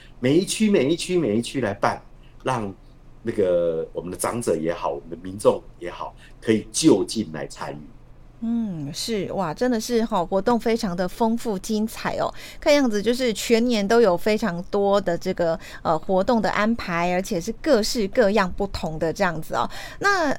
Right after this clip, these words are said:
Speaker 2: 在疫情期间哦，可能说有一些民众就不太方便参与嘛，或者是说啊，因为路途的关系哦，没有办法来参与，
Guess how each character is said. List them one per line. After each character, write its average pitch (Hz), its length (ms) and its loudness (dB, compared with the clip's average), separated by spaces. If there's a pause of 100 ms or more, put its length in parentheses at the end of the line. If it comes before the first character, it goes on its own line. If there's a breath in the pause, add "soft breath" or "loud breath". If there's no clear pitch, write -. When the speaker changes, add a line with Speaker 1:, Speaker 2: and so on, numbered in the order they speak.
Speaker 2:
在 359 180 6
疫 330 140 0
情 233 240 0
期 190 240 -4
间 220 300 0
哦， 196 100 2
可 180 200 -4
能 180 180 -4
说 294 460 4
有 190 200 2
一 - 20 0
些 262 140 2
民 196 220 0
众 214 180 0
就 202 80 0
不 180 140 -4
太 196 200 0
方 185 200 -2
便 185 200 -2
参 170 360 -6
与 160 140 -8
嘛， 104 200 -6 (240 loud breath)
或 302 100 6
者 208 140 -2
是 226 80 0
说 247 240 2
啊， 185 220 4
因 214 160 0
为 214 160 4
路 247 220 0
途 - 200 -8
的 170 100 0
关 180 300 2
系 185 320 -4
哦， 170 160 -2 (220 loud breath)
没 226 80 2
有 214 80 6
办 214 160 4
法 185 120 -2
来 165 140 -2
参 185 320 -4
与， 175 140 -6